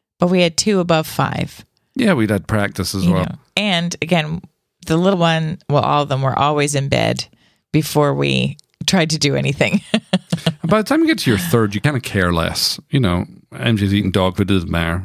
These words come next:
Speaker 1: What?
Speaker 2: It's not gonna kill him.
Speaker 1: <laughs>
Speaker 2: Do you know what I mean? You're, you're, you're less.
Speaker 1: I don't feel like I care less about
Speaker 2: Oh,
Speaker 1: M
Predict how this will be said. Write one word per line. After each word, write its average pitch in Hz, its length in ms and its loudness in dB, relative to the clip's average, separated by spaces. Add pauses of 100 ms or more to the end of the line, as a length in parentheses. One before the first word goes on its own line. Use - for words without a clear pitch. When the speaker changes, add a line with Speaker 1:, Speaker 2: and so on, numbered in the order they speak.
Speaker 1:
What? 392 160 2
Speaker 2:
It's - 160 -4
not 104 120 2
gonna 92 140 -2
kill 92 220 -2
him. 95 100 -2 (500)
Speaker 1:
<laughs> - 0 -
Speaker 2:
Do - 1400 -6
you - 20 -
know 247 80 2
what 240 60 4
I 226 60 4
mean? 226 180 2
You're, 202 160 4
you're, 196 240 0 (720)
you're 185 180 2
less. 180 680 0 (680)
Speaker 1:
I 196 160 2
don't 190 160 0
feel 185 140 2
like 156 160 0
I 147 160 -2
care 147 240 0
less 135 440 -2 (220)
about 156 200 2
Speaker 2:
Oh, 135 220 2
Speaker 1:
M 151 140 -2